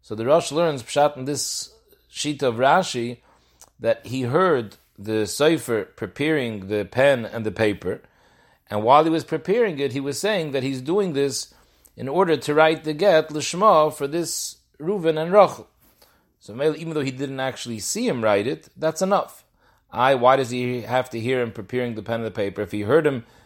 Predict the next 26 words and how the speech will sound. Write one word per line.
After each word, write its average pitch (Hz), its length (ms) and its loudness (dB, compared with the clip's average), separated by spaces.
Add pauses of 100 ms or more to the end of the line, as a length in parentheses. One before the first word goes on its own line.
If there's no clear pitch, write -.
(140)
say 151 300 0
that, 123 260 0
he 98 120 -10
heard 143 180 0
the 127 80 -4
Sefer 139 340 -2
say 135 220 -2
that 117 140 0
I'm 104 160 -2
write-, 127 260 4
I'm 113 140 -8
planning 131 340 0
to 117 100 -8
write 123 240 2
this 123 160 -6
get 120 220 -2
Lishma, 135 340 -4
why 113 180 4
isn't 113 160 -4
that 117 140 4
enough? 147 380 0 (640)
Teretz 120 280 0
is 170 100 -2
because 120 280 -8
could 139 280 -2
be 143 400 -2